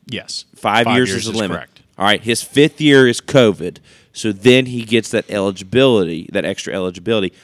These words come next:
Speaker 2: I wanna say maybe a medical, a, a medical red shirt is what also helped him kinda put over, put him over the line too. But he is a seven, seven-year starter for the Dukes.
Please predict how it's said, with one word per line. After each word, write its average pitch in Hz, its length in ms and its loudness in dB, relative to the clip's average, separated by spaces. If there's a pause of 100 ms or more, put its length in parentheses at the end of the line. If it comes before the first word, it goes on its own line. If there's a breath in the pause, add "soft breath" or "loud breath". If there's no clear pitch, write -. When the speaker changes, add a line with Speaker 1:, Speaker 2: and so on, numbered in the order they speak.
(120)
Speaker 2:
I 107 140 0
wanna 131 280 -2
say 143 240 -4
maybe 139 320 -4
a 139 60 -6
medical, 117 560 -6
a, 101 80 -4 (180)
a 110 80 -8
medical 110 380 -6
red 110 180 -4
shirt 101 240 -10
is 95 140 -12
what 98 160 -4
also 98 400 -10
helped 95 240 -10
him 90 140 -12 (340 soft breath)
kinda 92 180 -8
put - 160 -10
over, 87 280 -8 (280)
put 113 100 -8
him 98 120 -8
over 90 180 -10
the 87 80 -16
line 87 200 -12
too. - 120 -20 (380 soft breath)
But 107 100 -6
he 117 160 -4
is 113 140 -8
a 101 180 -8
seven, 117 1040 -6 (520)
seven-year 117 640 -2
starter 98 720 -2 (280)
for - 100 -20
the 95 80 -8
Dukes. - 440 -12